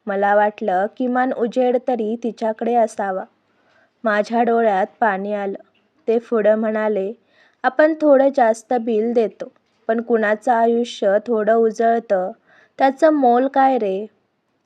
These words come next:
आई स्वयंपाकघरातून हे सगळं ऐकत होती. ती पुढं आली, हळू आवाजात म्हणाली, "मला माहीत होतं हे सगळं, पण मी थांबवलं नाही, कारण तिनं एका रात्री माझ्याकडे येऊन सांगितलं होतं,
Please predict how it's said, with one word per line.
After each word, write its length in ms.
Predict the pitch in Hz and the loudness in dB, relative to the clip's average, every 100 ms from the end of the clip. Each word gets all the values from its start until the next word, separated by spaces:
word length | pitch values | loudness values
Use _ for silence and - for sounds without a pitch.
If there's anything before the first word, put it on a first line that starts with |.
| _ _ | _ _
आई 240 | 185 196 220 | -4 -2 -4
स्वयंपाकघरातून 1300 | - 214 190 202 214 208 196 214 220 208 190 185 | -2 -2 -2 -4 -4 -4 -4 -6 -4 -4 -6 -6
हे 220 | 202 214 220 | -6 -6 -4
सगळं 460 | 240 214 208 190 208 | -4 -2 0 0 -2
ऐकत 380 | 208 202 214 233 | -4 -2 -4 -2
होती. 420 | 226 - 196 214 _ _ _ _ _ - | -6 -6 -10 -10 _ _ _ _ _ -4
ती 80 | 302 | -2
पुढं 320 | 302 294 269 | 2 2 4
आली, 440 | 277 262 240 214 | 4 2 0 -2
हळू 280 | 254 226 208 | -2 -2 2
आवाजात 640 | 220 220 220 220 220 190 214 | 2 2 0 0 -2 -4 -4
म्हणाली, 440 | 226 208 190 190 - _ _ _ _ _ - | -6 -6 -8 -10 -14 _ _ _ _ _ -2
"मला 180 | 226 269 | 0 2
माहीत 480 | 294 240 214 240 277 | 2 0 0 -2 0
होतं 240 | 262 254 | 0 0
हे 200 | 262 269 | 0 0
सगळं, 360 | 262 220 190 175 - _ _ _ | 0 -4 -2 -8 -10 _ _ _
पण 120 | 220 226 | 0 2
मी 160 | 240 247 | 0 -4
थांबवलं 600 | 247 208 196 208 226 226 | -6 -2 0 0 2 0
नाही, 400 | 233 233 202 208 - _ _ _ - | 0 -4 -8 -12 -16 _ _ _ 0
कारण 320 | 277 277 302 311 | 2 4 2 0
तिनं 240 | 277 254 | 0 0
एका 440 | 269 269 262 220 220 | 0 -2 0 0 0
रात्री 480 | 208 202 220 214 220 | 0 -4 -4 -4 -2
माझ्याकडे 680 | 220 196 196 220 226 226 | -4 -6 -6 -8 -4 -2
येऊन 360 | 226 214 196 214 | 0 0 -2 -4
सांगितलं 640 | 240 214 196 190 202 214 | -6 -8 -6 -6 -6 -4
होतं, 460 | 220 233 226 196 | -2 -4 -4 -4